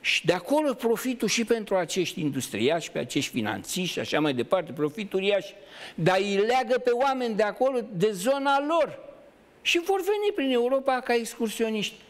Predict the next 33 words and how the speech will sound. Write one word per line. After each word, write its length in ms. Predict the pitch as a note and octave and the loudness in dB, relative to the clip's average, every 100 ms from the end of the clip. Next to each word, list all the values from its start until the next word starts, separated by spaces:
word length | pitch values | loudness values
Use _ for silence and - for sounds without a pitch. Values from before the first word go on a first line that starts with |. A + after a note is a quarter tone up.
| - - | -20 -10
când 180 | - F3+ | 0 2
vor 140 | E3+ E3+ | 4 2
avea 260 | D#3+ F#3+ | 2 2
un 160 | F#3 E3+ | 0 -2
nivel 340 | D#3+ D#3 F3+ | -2 0 0
de 120 | C#3 | 0
trai. 260 | C3+ D#3+ D3+ - - | 0 0 0 -4 -12
De 120 | - G#3 | -2 0
ce 140 | C4 | 2
să 100 | C4+ | 2
nu 120 | C4+ | 0
faci 260 | B3+ B3+ B3 | 2 0 2
în 120 | A#3+ | 0
Africa 380 | A#3+ A3+ A3 A3 | 0 0 0 0
și 140 | G#3+ | -2
în, 80 | G#3+ - - - | -6 -8 -18 -2
și 160 | - | 0
în 80 | G#3+ | 2
Asia 440 | G#3 G#3 - G3 F#3+ | 2 2 2 0 2
și 160 | - | -2
peste 300 | F#3 G3 - | -2 -2 -2
tot 220 | F3 G3 - - - | -2 -2 -4 -18 -4
universități, 1040 | D3+ G#3 G#3+ G#3+ G3+ G#3+ G3 A3 F3 - - - - | 0 2 2 0 -2 -4 0 -2 -2 -10 -16 -20 -2
fabrici, 560 | A#3+ A3+ C#3 A#2 - - | 2 2 0 -6 -10 -2
uzine, 580 | F#3+ D#3+ F#3+ A3 B2 - - - - - - | 0 2 2 2 0 -4 -18 -20 -20 -20 -8
corporațiile 800 | - G3 - G#3+ A3+ G#3 G3 F3+ | 2 2 4 2 2 0 0 0
să 160 | F3+ F#3 | 0 -2
se 140 | E3 | 0
îndestuleze 840 | F#3 F3+ F3 F#3 F3+ F#3 G3 G3 F3 | 0 2 0 0 -2 0 0 0 -2
din 180 | E3+ F3 | -2 -2
ce 140 | - | 0
este 220 | F3+ - | -2 0
acolo? 440 | F3 D#3 G3+ F3+ | -2 0 0 0